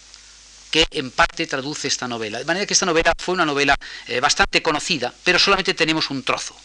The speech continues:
un trozo muy corto, en el que se, hay una escena de banquete. Sabemos que la heroína, Parténope, es la hija de Polícrates, el famoso tirano de Samos.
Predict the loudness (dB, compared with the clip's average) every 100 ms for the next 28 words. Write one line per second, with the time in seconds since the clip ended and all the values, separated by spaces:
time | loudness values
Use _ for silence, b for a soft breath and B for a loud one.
0 | -4 0 2 2 0 2 0 0 -6 -8
1 | B B B B 4 4 4 2 2 2
2 | 4 4 4 0 2 2 4 2 0 -8
3 | -12 -18 -20 -20 -20 B B B B 2
4 | 4 4 2 2 4 2 4 4 4 2
5 | 2 0 -2 -8 -20 -4 -4 0 2 2
6 | 2 0 0 0 2 2 2 2 0 0
7 | 0 2 0 -2 -2 0 0 0 -2 0
8 | -2 -4 -6 -4 -2 0 -2 -2 0 0
9 | -2 0 0 2 -2 -8 -6 -2 2 2
10 | 0 -10 -10